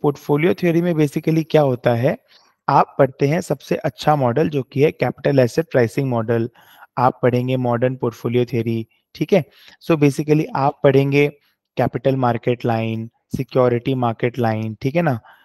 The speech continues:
आप पढ़ोगे इसमें कि बीटा क्या होता है। आप basically इसमें ये देखोगे, for example, आपके पास में अगर एक लाख रुपया है या फिर मान लीजिए दस लाख रुपया है, तो आप एक स्टॉक में पैसा नहीं लगा के आप टेन स्टॉक्स में पैसा लगाओगे,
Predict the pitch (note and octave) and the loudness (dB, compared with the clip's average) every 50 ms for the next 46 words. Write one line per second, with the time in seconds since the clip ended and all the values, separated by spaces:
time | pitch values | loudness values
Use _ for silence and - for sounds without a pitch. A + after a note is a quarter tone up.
0 | _ _ _ - B2 B2+ C#3+ - _ C#3 C3 B2 C3 C3 C3 C#3 C#3 C3 - - | _ _ _ -4 -2 -2 -2 0 _ 0 2 2 2 0 2 2 2 2 2 -2
1 | C3+ C3 B2+ - C#3+ B2+ A#2 A#2+ A#2+ A#2 - C3 B2+ A#2+ - B2 A#2+ A#2 A#2 A2+ | -6 -6 -4 -4 -6 -4 -2 -2 -2 0 2 2 2 2 0 -2 -2 -2 -4 -6
2 | G#2+ - B2 A2+ G#2+ A2 A2 G#2+ G#2+ - - - - - - _ _ - D3+ F3 | -4 -2 -2 -2 -2 -2 -2 -4 -4 -6 -10 -18 -20 -20 -20 _ _ 2 2 4
3 | - F3 F#3 F3 D#3+ F#3+ F3 F#3 F#3 F#3 F#3 E3+ - F3+ F3 E3 D#3+ E3 D#3+ D3 | 4 4 2 2 2 0 -2 0 0 0 0 0 -2 -2 0 2 2 2 2 0
4 | C#3 - - B2+ B2 D#3 F3 - - D3+ D3+ D3+ C#3+ B2+ B2 A#2 A2 G#2+ - - | -2 -2 -2 -4 -4 -6 -6 -2 0 2 4 2 2 2 0 -2 -2 -2 -2 -4
5 | D3 - - _ _ _ - _ _ _ _ _ - D3 C3 C3+ - _ - F3+ | -4 -4 -4 _ _ _ -20 _ _ _ _ _ -6 -4 -2 -4 -4 _ -6 -6
6 | - - C#3+ C3+ B2+ - - C#3+ D3+ - - - C3 C#3 C#3 - - - D#3 D3+ | -2 0 0 0 0 0 -4 -8 -8 -4 -4 -2 0 0 0 0 -2 -4 -4 -4
7 | D#3+ - D3+ C#3+ C3+ C3 - - A#2+ - - A#2 A2+ A2 A2 A2+ B2 D#3 A3 - | -4 -2 0 0 0 0 -2 -6 -8 -6 -2 -2 -2 0 0 0 -2 -2 -2 -8
8 | _ _ _ _ _ _ _ _ _ D3 C3+ - - D3+ D3 C#3 C3+ C#3 C#3 C#3 | _ _ _ _ _ _ _ _ _ -2 -2 -2 -2 0 2 2 2 2 0 -2
9 | E3 D3+ C#3 D#3 D#3+ - - D3+ C3+ B2+ - A#2+ A#2 - B2 A#2 A2+ A2+ B2+ D#3+ | -2 0 0 0 0 2 2 2 2 2 0 -4 -6 -2 -2 -2 0 0 -2 -2
10 | A#3+ - _ _ _ _ _ _ _ _ - D3+ D3+ E3+ F3+ - - D3 D#3 F#3 | -4 -8 _ _ _ _ _ _ _ _ 2 4 4 4 2 0 -2 0 0 0
11 | G#3 - - - - E3 D#3 - _ E3 D#3+ - D3 C#3 C#3 - C#3+ C#3 C#3 C#3 | 0 -2 -6 -4 -2 -2 -2 -2 _ -6 -2 0 2 0 2 0 -2 -2 -2 -2
12 | C3 B2 A#2+ A2+ A#2 A2 A2 - - D3+ F#3 A3+ - _ _ _ _ _ _ _ | -2 -2 0 0 0 -2 -2 -2 -4 -4 -4 -4 -8 _ _ _ _ _ _ _
13 | - C3 B2+ C#3+ F3+ - - _ _ _ - D#3 E3+ G3 G#3 F#3+ - - - - | 2 4 4 4 4 2 -2 _ _ _ 0 0 0 0 -4 -6 -10 -14 -6 -2
14 | D#3 D#3 F3 - - - - D#3+ D3+ - C#3 C3 - - C#3 C3 B2 A#2 A2 A2 | 0 0 0 -2 -6 -8 -6 -6 0 0 0 0 2 2 0 2 2 0 0 0
15 | A2 A2 G#2+ A#2 D3 - | -2 -2 -2 -4 -4 -6